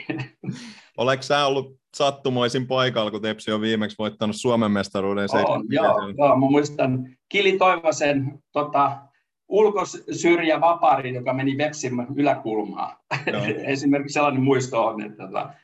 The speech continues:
Speaker 1: kyllä mä kävin jo silloin katsomassa, mä kävin jo, jopa katsomassa treenejäkin joskus.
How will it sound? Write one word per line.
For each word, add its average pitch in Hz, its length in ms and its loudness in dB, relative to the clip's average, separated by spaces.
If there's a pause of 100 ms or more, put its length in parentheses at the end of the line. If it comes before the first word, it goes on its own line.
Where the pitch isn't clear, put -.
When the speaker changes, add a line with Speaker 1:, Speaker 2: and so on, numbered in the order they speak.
Speaker 1:
kyllä 147 160 4
mä 214 100 4
kävin 151 280 4
jo 135 100 6
silloin 139 280 2
katsomassa, 127 400 0
mä 131 60 -10
kävin 135 180 0
jo, 147 240 0
jopa 143 280 -2
katsomassa 147 500 0
treenejäkin 131 680 -2
joskus. - 520 -8